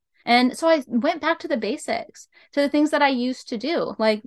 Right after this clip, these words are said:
small little things like narrating my life. Like, my alarm goes off and I say out loud, I am going to get out of bed. And then I get out of bed. I'm like, "I am going to take my vitamins."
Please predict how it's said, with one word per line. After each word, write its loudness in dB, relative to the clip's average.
small 0
little 2
things 2
like 0
narrating 0
my -2
life. 0
Like, -6
my -8
alarm 2
goes -2
off 0
and -6
I -6
say -2
out 2
loud, 0
I 4
am 0
going 4
to -10
get 2
out 4
of -10
bed. -6
And -4
then -4
I -4
get -2
out -4
of -20
bed. -8
I'm -6
like, -6
"I 6
am -8
going 2
to -12
take -4
my -2
vitamins." 0